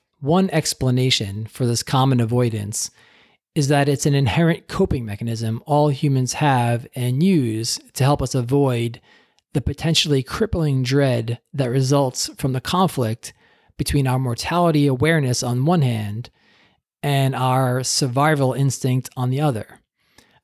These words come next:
A concept addressed in a fascinating area of social psychology called terror management theory.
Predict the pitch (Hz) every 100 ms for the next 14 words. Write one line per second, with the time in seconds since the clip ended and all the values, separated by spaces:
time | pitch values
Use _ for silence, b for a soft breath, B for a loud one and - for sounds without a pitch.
0 | _ - 139 165 156 156 139 127 135 151
1 | 139 - 135 110 170 170 - 147 139 135
2 | 139 139 135 127 123 117 135 123 113 -
3 | 147 135 - 123 160 175 131 120 123 -
4 | 123 120 _ - 165 151 151 170 139 139
5 | 139 131 117 - 131 110 95 -